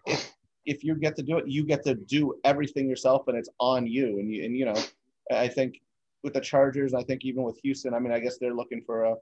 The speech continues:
a G M, but I, I don't know. I, I think that you, it's, it's a possibility. I mean, I think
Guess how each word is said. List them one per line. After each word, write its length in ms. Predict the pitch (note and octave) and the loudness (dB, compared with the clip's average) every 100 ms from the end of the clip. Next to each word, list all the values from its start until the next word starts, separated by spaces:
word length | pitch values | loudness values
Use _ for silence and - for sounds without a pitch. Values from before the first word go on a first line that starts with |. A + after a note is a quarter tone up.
| _ _ _ - | _ _ _ -16
a 40 | A#2 | -8
G 160 | A#2+ | -2
M, 240 | B2+ A#2 A2 | 2 2 0
but 220 | A2 A2 - - | 0 -2 -6 -4
I, 80 | B2 | -2
I 80 | |
don't 80 | A#2+ | 0
know. 100 | A2 | 0
I, 180 | G#2+ G#2 | 0 0
I 40 | |
think 240 | A#2 C3 B2 | 0 -2 0
that 260 | B2+ B2+ | -2 -2
you, 220 | C3 B2+ A#2+ | -4 -4 -4
it's, 360 | C3 - - _ _ _ - | -6 -8 -20 _ _ _ -8
it's 160 | C3 | -6
a 40 | D3 | 2
possibility. 460 | C#3 C3 B2+ G#2+ | 4 4 4 6
I 60 | A2+ | 6
mean, 160 | A#2+ | 6
I 160 | A#2 C3+ | 6 4
think 260 | D#3+ C3+ | 4 0